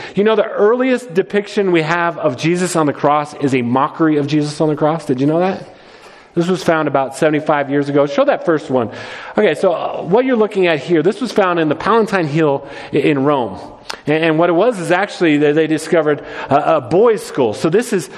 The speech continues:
a graffiti of, think of, like, a twelve, fourteen, fifteen-year-old boy. And, uh, go to the next slide. So just to clear what you're seeing here,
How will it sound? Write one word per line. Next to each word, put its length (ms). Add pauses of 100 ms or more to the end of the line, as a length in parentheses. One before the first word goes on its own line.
(180)
a 80
graffiti 560
of, 140
think 180
of, 100
like, 200
a 60
twelve, 460
fourteen, 400
fifteen-year-old 680
boy. 320 (960)
And, 400
uh, 160
go 140
to 100
the 60
next 300
slide. 300 (1300)
So 120
just 200
to 60
clear 400
what 220
you're 80
seeing 360
here, 460